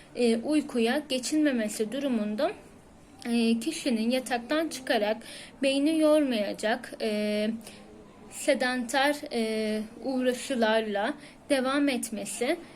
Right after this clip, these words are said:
e, ardından yatağa geri dönmesi önerilir. E, belli uyku alışkanlıklarına uymak, e, an-, uymak, e, anlamına gelen uyku hijyeni sağlıklı bir uyku için oldukça önemlidir.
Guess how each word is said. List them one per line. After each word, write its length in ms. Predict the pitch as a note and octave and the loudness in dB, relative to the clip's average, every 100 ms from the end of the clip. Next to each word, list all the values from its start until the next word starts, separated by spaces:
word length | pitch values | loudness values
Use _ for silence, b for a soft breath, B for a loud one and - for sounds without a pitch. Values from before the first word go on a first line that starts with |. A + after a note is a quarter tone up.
| B | B
e, 260 | - A#3 A3+ | 0 0 2
ardından 680 | B3+ C4+ A#3+ C4 C4 E4+ F4 | 0 -2 -2 0 2 2 2
yatağa 460 | C#4+ - A3+ B3 C#4+ | 0 0 -2 -2 -2
geri 280 | C4+ B3+ B3+ | -2 -2 0
dönmesi 480 | B3 A3 G#3 G#3+ F4+ | 0 0 -4 -6 -2
önerilir. 680 | E4+ A#3 G3+ G3 - - - - - B B B B B - - - | 0 0 -2 -4 -6 -8 -12 -18 -20 B B B B B -20 -20 -6
E, 320 | A#3+ A#3 A3+ | 0 2 2
belli 280 | C#4 C#4+ E4 | 2 2 2
uyku 340 | D#4 D4+ - D#4+ | 2 -2 2 4
alışkanlıklarına 1040 | D4 C#4+ - A3+ G#3+ G#3 A3 G#3 G#3 G3+ | 4 2 -2 -2 -2 -4 -2 -2 0 -2
uymak, 520 | A3+ A3 G#3+ D#4 - - | -2 -2 0 -2 -4 -4
e, 440 | A#3 G#3+ G#3 G#3 G#3+ B B - | -2 0 0 -2 -4 B B -6
an-, 320 | A3 A3+ A3+ - - | -4 -4 -6 -12 -12
uymak, 480 | A3+ B3+ B3 C4+ C#4+ A#3 - | -2 0 0 -2 -6 -12 -6
e, 40 | |
anlamına 760 | A#3 A3+ A3 A3+ A3 A3 A3+ C#4+ | -2 -2 -2 -2 -2 -2 0 2
gelen 460 | D4 A#3 F#3+ G3+ C#4+ B B - | 2 2 0 -2 -6 B B -6
uyku 340 | C4 C4 - | -4 -2 -2
hijyeni 680 | E4 D#4+ A3+ G#3 G#3+ A3 D#4+ F4 - - | 0 2 0 -2 -2 0 -2 -2 -14 -16
sağlıklı 720 | - C#4 A#3 A#3 A#3+ D4 C#4+ | -6 -2 0 0 -2 -4 -2
bir 200 | D4 C#4+ | -2 -2
uyku 340 | A#3+ A3+ A3+ | -4 -4 -4
için 280 | D4 C#4+ D4+ | -6 -4 -2
oldukça 520 | D4+ A#3 A#3+ - B3+ | 0 -2 -6 -6 -6
önemlidir. 640 | G#3+ G#3+ G3 F#3+ F3+ - - | -4 -6 -8 -8 -10 -10 -10